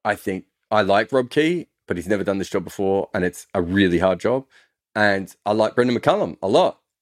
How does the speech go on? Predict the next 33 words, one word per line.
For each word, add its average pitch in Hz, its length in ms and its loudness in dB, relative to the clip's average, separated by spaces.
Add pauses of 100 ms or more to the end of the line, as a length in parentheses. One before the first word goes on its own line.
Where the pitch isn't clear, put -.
(540)
Again, 127 640 0 (440)
there's 101 140 -12
a - 20 -8
big 110 140 -4
difference 113 320 -6
between 101 500 -6
turning 104 240 -2
up 98 140 -4
for 98 300 -6
an 98 80 -2
I 92 160 2
P 101 100 -2
L 95 160 2
for 98 160 -4
a 95 40 -4
few 101 180 -4
months 87 340 -4
and 92 200 -4
doing 92 220 0
what 90 120 0
he's 82 120 -6
about 82 240 2
to 90 60 -12
do. 76 240 -6 (3500)
Th-, 156 160 -4
those 165 240 4
are 175 60 0
my 156 120 4
sort 151 200 0
of 139 80 2
my 131 120 4
basic 113 400 -2
takeaways. 135 580 -4